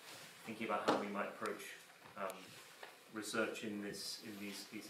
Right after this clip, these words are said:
these post-pandemic times. I should say I'm a, a co-director of the Centre for Research in Digital Education, which is based at the University of Edinburgh. There's our website if you want to go and look at the range of research we do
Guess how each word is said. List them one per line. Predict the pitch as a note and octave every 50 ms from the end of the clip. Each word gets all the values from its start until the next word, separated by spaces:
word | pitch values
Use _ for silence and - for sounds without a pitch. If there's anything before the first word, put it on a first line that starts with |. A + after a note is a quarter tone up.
| G2+ -
these | G#2+ G2+ F#2+ - - - - - - - - - - - - - - - - -
post-pandemic | - A2 G#2+ - - - - - - - - - - - - D#4 F4 F4 - - - - F4 - - - - A5+ - - - - -
times. | - - - - - - - - - - - - - - - - - - - -
I | B2
should | - D#3+ D#3
say | - - C3+ B2 A#2
I'm | A2+ A#2+ A#2+ A#2+ A#2+
a, | A#2+ A#2 A#2 A2+ A2+ A2 -
a | A2+ A2+ A2 -
co-director | - C3+ B2+ A#2 A#2 A2+ A2+ -
of | A2+ A2
the | G#2+ G#2+
Centre | - B2+ A#2+ A2+ A2 -
for | A2 G#2+
Research | G#2+ G#2 - A2+ G#2+ - - - - - - - - - - - - - -
in | G#2+ G#2 G2
Digital | G#2 G#2+ G2+ G2 G2
Education, | G2 F#2+ - - A#2 B2 A#2+ - A#2 A2+ G#2+
which | G2+ G2
is | G2 F#2
based | - G2+ G2+ G2 - -
at | - G2
the | G2
University | G2 F#2+ G2 F#2+ - - F#2+
of | F#2 -
Edinburgh. | - C#3 D3 C#3 C3 C3 C3 C3 - - - - - - - - -
There's | G#2+ G#2+ G#2+
our | A2 G#2 G2+
website | G#2+ A#2+ A#2 - - A#2+ A2 - G#2+
if | -
you | A2
want | G#2+ A2 A2 -
to | G#2+
go | A2 G#2+
and | G#2 G#2 G2+ G2+
look | G#2+ G#2 - -
at | G#2 - -
the | G#2 G2 G2 G2
range | G#2 G#2 G#2 G#2 G#2 G#2
of | G#2+ G2+ G2+
research | G#2 G2+ - A2 G#2 G#2 - -
we | A2
do | G#2 G#2+ G#2+ G2+ G2